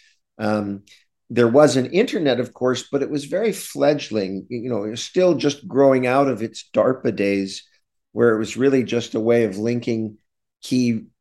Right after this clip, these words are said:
research universities and key government laboratories. It was much closer, as far as the general public was concerned, to a kind of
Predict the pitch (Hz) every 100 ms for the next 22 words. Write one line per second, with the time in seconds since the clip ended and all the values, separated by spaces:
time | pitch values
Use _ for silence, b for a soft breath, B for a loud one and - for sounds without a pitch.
0 | _ - 104 139 165 120 101 - 101 98
1 | 95 95 - 107 117 120 107 104 - 123
2 | 120 113 110 110 110 - 107 127 135 127
3 | - 85 87 _ _ _ _ _ _ _
4 | _ _ _ _ b b b _ _ -
5 | 120 120 113 147 - - - - 139 131
6 | - 127 117 107 - _ _ _ - -
7 | _ _ _ 110 107 - 120 107 101 95
8 | 120 151 156 117 117 95 98 - 101 -
9 | 107 98 - 104 104 104 - 110 98 101
10 | 104 _ _ _ _ _ - 120 110 98